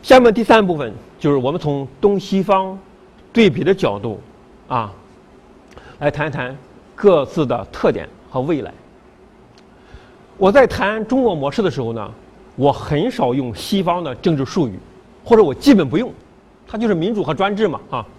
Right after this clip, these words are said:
当然我不是因为它就是两分法，而是因为以我在法国的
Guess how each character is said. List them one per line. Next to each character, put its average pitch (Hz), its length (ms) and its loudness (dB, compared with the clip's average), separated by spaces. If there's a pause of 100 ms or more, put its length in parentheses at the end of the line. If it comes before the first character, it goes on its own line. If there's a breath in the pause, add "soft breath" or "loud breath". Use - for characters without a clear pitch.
(1080 loud breath)
当 220 140 6
然 - 20 2
我 175 80 2
不 185 140 -2
是 190 60 0
因 220 100 0
为 175 80 -2
它 180 140 -2
就 190 120 -2
是 160 120 0
两 123 180 -6
分 160 180 -4
法， 90 220 -6 (880 loud breath)
而 208 160 4
是 196 60 0
因 214 200 -2
为 190 80 -4
以 160 120 -6
我 160 160 -4
在 160 180 -4
法 98 220 -6
国 117 120 -6
的 147 140 -6